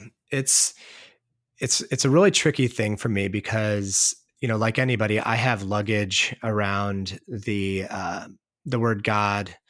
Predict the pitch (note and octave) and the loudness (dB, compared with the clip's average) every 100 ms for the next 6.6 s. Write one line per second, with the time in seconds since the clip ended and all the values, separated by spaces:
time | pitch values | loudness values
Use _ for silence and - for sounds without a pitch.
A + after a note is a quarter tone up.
0 | - - _ B2 A2 - A#2 C#3 C3 C3 | -20 -20 _ -6 -4 -4 -2 2 4 4
1 | B2+ A#2 A2+ A2 A2+ A2+ A2 G#2+ G2+ A#2 | 2 2 2 2 2 2 0 -2 -2 0
2 | G#2+ G#2 - - - E3+ _ D#3+ C3 - | 0 2 2 2 -2 -20 _ -8 -8 0
3 | C3+ B2+ B2 B2 A#2 - A2+ G#2+ G#2+ A2 | 2 4 4 4 2 0 -2 -2 -2 0
4 | G#2+ G#2+ G#2+ G2 - G#2+ A2 G#2 G2+ - | 0 -2 -4 -4 -4 -4 -4 -4 -4 -6
5 | - G2+ A2 E3+ C3 C3 A2+ - B2+ A#2+ | -4 -2 2 2 4 2 4 2 2 0
6 | A#2+ A2 G#2+ A#2 A#2+ A2 | 0 2 2 2 2 0